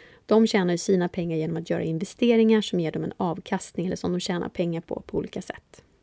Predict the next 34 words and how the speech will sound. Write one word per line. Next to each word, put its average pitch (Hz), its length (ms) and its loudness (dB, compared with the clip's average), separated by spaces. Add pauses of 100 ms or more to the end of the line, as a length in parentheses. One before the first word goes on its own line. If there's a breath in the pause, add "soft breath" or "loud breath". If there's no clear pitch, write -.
(200)
Vänstersidan, 233 1000 4 (360)
alltså 190 360 0
A 185 220 2
och - 120 2
S, - 420 -2 (600 soft breath)
de 247 160 4
har 226 180 6
ju 202 100 8
det 190 140 2
gemensamt 202 720 4
att 170 120 -4
de 180 160 0
byter 202 380 4
sin 175 300 0
tid 185 320 4
mot - 200 -4
pengar. - 440 0 (640 loud breath)
Trots - 260 0
att 208 80 -2
de 208 140 2
anställda 226 540 4
gör 175 200 4
ju 165 80 2
det 165 160 0
via 165 240 -2
sin 170 260 0
lön 202 380 2 (160)
och - 140 -10
småföretagarna 190 840 0
gör 165 160 0
det 165 80 0
via 165 180 -2
sitt - 220 -10
bolag. 185 560 -2